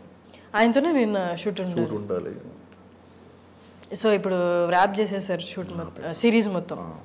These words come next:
Speaker 1: అయిపోయింది, టూ సీజన్సా?
Speaker 2: Hmm.
Speaker 1: టూ సీజన్సే కదా?
Speaker 2: ఆ, టూ సీజన్స్.
Speaker 1: టూ సీజన్స్, ఒక్కొక్క సీజన్లో సెవెన్ ఎపిసోడ్సా? సిక్స్?
Speaker 2: ఒకటి టెన్, ఒకటి నైన్ ఎపిసోడ్స్ అంతే.
Speaker 1: ఒకటి టెన్, ఒక nine. So, మామిడాకులు, ఆ, నిన్న అయిపోయింది, ఇవాళ ఇంటర్వ్యూకి వచ్చారు అయితే.
Speaker 2: ఇంకా రెండు ఎపిసోడ్లు రిలీజ్కి ఉన్నాయి యాక్చువల్గా.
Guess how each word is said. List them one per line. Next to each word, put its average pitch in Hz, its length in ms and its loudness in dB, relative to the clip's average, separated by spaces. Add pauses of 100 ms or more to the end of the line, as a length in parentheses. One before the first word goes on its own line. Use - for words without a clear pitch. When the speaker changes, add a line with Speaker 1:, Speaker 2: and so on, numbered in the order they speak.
(320)
Speaker 1:
అయిపోయింది, 202 360 4
టూ 220 280 2
సీజన్సా? 190 500 -2
Speaker 2:
Hmm. 87 240 -8 (800)
Speaker 1:
టూ 254 100 4
సీజన్సే 202 420 2
కదా? 147 160 -8 (100)
Speaker 2:
ఆ, 107 200 0
టూ 110 80 4
సీజన్స్. 92 460 -10
Speaker 1:
టూ 240 80 6
సీజన్స్, 262 380 2
ఒక్కొక్క 285 440 2
సీజన్లో 294 460 -2
సెవెన్ 214 280 0
ఎపిసోడ్సా? 170 520 -10 (140)
సిక్స్? 123 200 0
Speaker 2:
ఒకటి 135 200 2
టెన్, 120 220 6
ఒకటి 127 300 0
నైన్ 92 220 -4
ఎపిసోడ్స్ - 380 -12
అంతే. - 220 -20 (420)
Speaker 1:
ఒకటి 220 280 -14
టెన్, 175 220 -6
ఒక 156 160 -14
nine. 160 320 -18
So, 170 420 -4
మామిడాకులు, 220 800 4 (180)
ఆ, 185 40 -2
నిన్న 190 280 -2
అయిపోయింది, 208 500 0
ఇవాళ 196 260 0
ఇంటర్వ్యూకి 180 380 -4
వచ్చారు 165 280 -6
అయితే. - 640 -4
Speaker 2:
ఇంకా 139 140 8
రెండు 131 200 8
ఎపిసోడ్లు 135 300 6
రిలీజ్కి 147 300 6
ఉన్నాయి 131 220 8
యాక్చువల్గా. 98 320 4